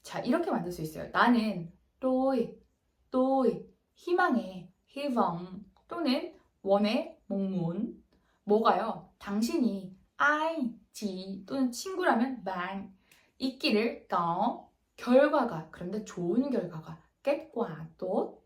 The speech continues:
이렇게 하면 문장 완벽합니다. Tôi hy vọng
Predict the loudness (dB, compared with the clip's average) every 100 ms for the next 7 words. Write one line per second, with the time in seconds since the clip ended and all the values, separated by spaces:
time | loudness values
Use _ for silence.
0 | 0 0 0 -4 -6 -8 0 0 0 -4
1 | -4 -2 -2 -2 -10 -10 -12 -18 -20 -20
2 | -4 -2 -2 -4 -2 -2 -2 -6 -12